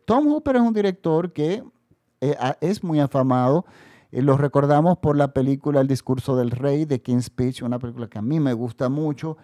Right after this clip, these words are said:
una película muy aplaudida, como también La chica danesa, de Danish Girl, la versión cinematográfica de Los Miserables, que contrario a todo lo que yo me esperaba de que eso iba a ser visualmente un desastre, resulta que a mí me gustó muchísimo.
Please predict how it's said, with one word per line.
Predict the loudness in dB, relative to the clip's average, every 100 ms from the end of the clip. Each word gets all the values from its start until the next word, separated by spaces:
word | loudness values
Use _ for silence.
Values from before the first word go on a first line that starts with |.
| _ _ _
una | -4 0 0 2
película | -2 -2 -2
muy | 2 2
aplaudida, | 2 0 2 0 0
como | 0 0 -2 -2
también | -2 0 0 0 2
La | 2 2 -2
chica | -4 -2 0
danesa, | 2 2 0 -2 -2
de | -2
Danish | 0 0 -2 -2
Girl, | 2 2 0 -4 _ _ _ -2
la | 2 4
versión | 4 2 0 -2 2 4 4
cinematográfica | 2 4 4 4 4 4 4 2 0 2
de | 4
Los | 4
Miserables, | 4 2 2 4 4 2 0
que | -2
contrario | -2 -2 -2 0 0
a | 0
todo | -2 -2 0
lo | 0
que | 2
yo | 2
me | 2
esperaba | 2 2 4 6 4
de | 4
que | 2
eso | 0 4
iba | 2
a |
ser | 2 0
visualmente | 0 0 2 2 2 0
un | -2
desastre, | -2 -4 -4 -6
resulta | -6 -4 -4 -2
que | -2
a |
mí | 0
me | 2 2
gustó | 0 -2 0
muchísimo. | 2 2 2 0 2 0 0